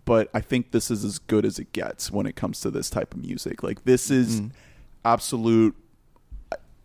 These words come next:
Speaker 1: it's pretty much a flawless, like, you know, bubblegum glossy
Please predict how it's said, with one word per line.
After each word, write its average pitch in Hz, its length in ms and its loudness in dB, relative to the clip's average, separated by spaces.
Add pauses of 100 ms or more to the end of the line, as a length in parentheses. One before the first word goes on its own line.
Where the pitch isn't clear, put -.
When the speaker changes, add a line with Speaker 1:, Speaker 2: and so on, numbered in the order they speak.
(200)
Speaker 1:
it's 135 220 2 (120)
pretty 185 240 4
much 160 220 0
a 110 40 -2
flawless, 110 840 2
like, 110 340 -2 (480)
you 120 140 4
know, 101 120 4
bubblegum 104 840 0
glossy 104 720 -2